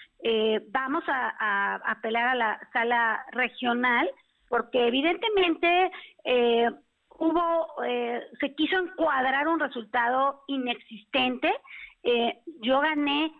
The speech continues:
el Distrito nueve local a la buena, en el prep gané, en el recuento total, eh, Fernando, de cada una de las casillas,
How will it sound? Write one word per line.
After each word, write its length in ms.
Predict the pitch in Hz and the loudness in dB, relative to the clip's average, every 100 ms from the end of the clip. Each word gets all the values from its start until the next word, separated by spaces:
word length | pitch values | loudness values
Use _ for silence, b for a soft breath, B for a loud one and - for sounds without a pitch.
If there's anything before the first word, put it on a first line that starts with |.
| - | -10
el 120 | 240 | -6
Distrito 380 | 233 226 269 277 | -6 -4 -2 0
nueve 180 | 277 285 | 2 2
local 500 | 277 254 254 247 262 | 0 0 -4 -4 -6
a 120 | 240 233 | -4 -2
la 120 | 240 | -2
buena, 400 | 214 247 262 320 466 B B B - | -2 -2 0 -2 -4 B B B -6
en 280 | 240 226 226 | -2 0 0
el 200 | 233 247 | 0 -2
prep 340 | 277 269 277 330 - 202 | -2 0 0 -4 -12 -6
gané, 600 | 226 220 226 247 269 - _ _ | -4 -2 -2 -2 -4 -8 _ _
en 160 | 262 262 | -2 0
el 120 | 254 | 0
recuento 540 | 254 269 302 339 320 - | 0 -2 -2 0 -2 -2
total, 680 | 269 240 - 247 269 285 285 _ _ - | -2 -2 -2 -4 -2 -6 -8 _ _ -8
eh, 240 | 214 220 | -4 -4
Fernando, 460 | 214 240 262 269 269 | -4 -2 0 2 0
de 300 | 233 208 208 | 2 0 -2
cada 420 | 294 311 359 349 | -4 -2 -2 0
una 440 | 320 330 330 330 - 214 | 0 0 0 -2 -4 -4
de 380 | 226 214 214 208 | -2 -2 -2 -2
las 180 | 214 202 _ _ _ _ | -4 -6 _ _ _ _
casillas, 600 | - 226 226 254 254 285 | -4 -4 -4 -4 0 -2